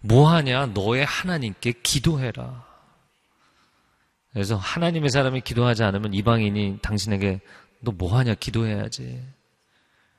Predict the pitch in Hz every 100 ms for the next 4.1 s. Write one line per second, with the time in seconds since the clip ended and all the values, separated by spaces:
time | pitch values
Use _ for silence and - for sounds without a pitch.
0 | _ _ - 110 160 185 - 147 156 123
1 | 123 123 120 104 104 110 113 98 101 92
2 | - - - - - _ _ _ - -
3 | - - 107 98 90 95 123 135 113 -
4 | -